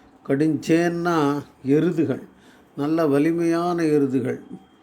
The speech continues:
கொடிய ரிஷபம்னே போட்டிருக்கா பெரியவா. வச்சான்னா வலிமை மிக்க எருதுகள், அவ கழுத்துல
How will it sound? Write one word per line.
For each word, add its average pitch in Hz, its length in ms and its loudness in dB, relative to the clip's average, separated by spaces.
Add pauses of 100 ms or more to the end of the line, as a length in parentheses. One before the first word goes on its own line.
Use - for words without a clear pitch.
(260)
கொடிய 185 320 2
ரிஷபம்னே 165 680 -4
போட்டிருக்கா 147 480 -4 (100)
பெரியவா. 139 380 0 (760)
வச்சான்னா 180 460 -4
வலிமை 175 380 2
மிக்க 160 300 -2
எருதுகள், 151 600 2 (200)
அவ 143 200 -4
கழுத்துல 156 600 -4